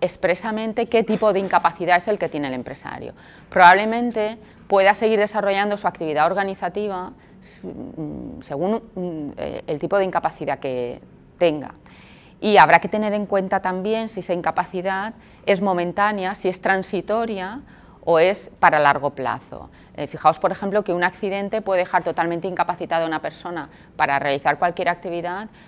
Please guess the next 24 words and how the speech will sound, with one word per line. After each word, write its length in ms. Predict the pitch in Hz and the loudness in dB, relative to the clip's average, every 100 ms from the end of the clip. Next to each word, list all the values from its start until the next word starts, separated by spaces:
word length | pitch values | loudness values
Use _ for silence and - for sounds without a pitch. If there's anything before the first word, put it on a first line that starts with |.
| - | -14
durante 360 | 160 180 170 165 | 0 2 4 4
tres 180 | 165 160 | 0 -2
semanas 600 | 170 156 226 233 143 - | -2 0 2 0 -6 -6
que 80 | 156 | -6
esté 180 | - | -2
hospitalizado, 840 | 156 - 170 147 147 - 147 139 123 - - - - | -2 0 0 0 0 -4 -6 -4 -6 -10 -20 -8 2
pero 180 | 202 | 4
eso 140 | 185 233 | 4 2
no 120 | 240 | 0
significa 760 | - 226 208 190 190 180 170 156 | 0 0 0 -2 -2 0 0 2
que 120 | 165 | 2
en 80 | 175 | 2
ese 180 | 180 | -2
momento 300 | 196 180 185 | -4 -4 -4
se 120 | 185 180 | -6 -4
puedan 240 | 185 165 | -2 -2
extinguir 500 | 170 - 165 165 160 | -4 -8 -6 -6 -6
los 140 | 175 | -8
contratos 440 | - 151 151 143 151 | -8 -8 -6 -6 -8
de 100 | 147 | -8
trabajo. 460 | - 180 190 151 - - - | 0 0 0 -6 -12 -16 0
Hay 180 | - 160 | 2 2
que 140 | 175 | 2
valorar 560 | 156 147 147 180 208 | 2 2 2 2 2